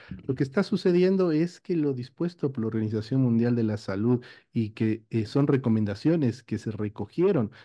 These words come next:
desde el año dos mil ocho y posteriormente en las diferentes reformas se han recogido en la, en nuestro ordenamiento jurídico, pero que no se cumple. Mire que, que tenemos una, una contradicción ahí porque el noventa por ciento de las recomendaciones dadas por la Organización Mundial de la Salud para mitigar los siniestros viales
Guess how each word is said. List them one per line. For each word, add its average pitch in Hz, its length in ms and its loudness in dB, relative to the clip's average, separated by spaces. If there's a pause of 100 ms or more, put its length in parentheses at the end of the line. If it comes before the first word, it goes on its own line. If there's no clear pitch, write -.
(120)
desde 110 220 0
el 117 80 2
año 165 240 2
dos 110 160 -2
mil 135 240 2
ocho 180 240 0
y - 20 -2
posteriormente 123 720 -4
en 127 60 -2
las 110 140 -4
diferentes 123 540 -4
reformas 123 580 0 (260)
se - 160 -2
han 117 80 2
recogido 131 680 -2
en 113 240 0
la, 107 240 -2 (340)
en 120 160 2
nuestro 117 300 0
ordenamiento 120 520 0
jurídico, 139 520 0
pero 135 180 -2
que 131 100 -6
no 127 140 -2
se 117 160 -8
cumple. 95 380 -8 (380)
Mire 131 280 2
que, 123 260 2 (180)
que 110 100 -4
tenemos 120 360 0
una, 123 280 0
una 120 160 -2
contradicción 113 840 -2
ahí 120 180 2
porque 120 520 -2 (260)
el 120 160 -2
noventa 165 480 0
por 104 160 -4
ciento 185 480 -4
de 104 160 -2
las 101 280 -4
recomendaciones 104 840 0
dadas 135 300 0
por 107 140 -4
la 107 60 -2
Organización 104 420 -4
Mundial 123 320 4
de 123 100 2
la 110 140 0
Salud 117 340 -2
para 113 200 -2
mitigar 104 360 -2
los 123 120 0
siniestros 123 420 -2
viales 131 360 0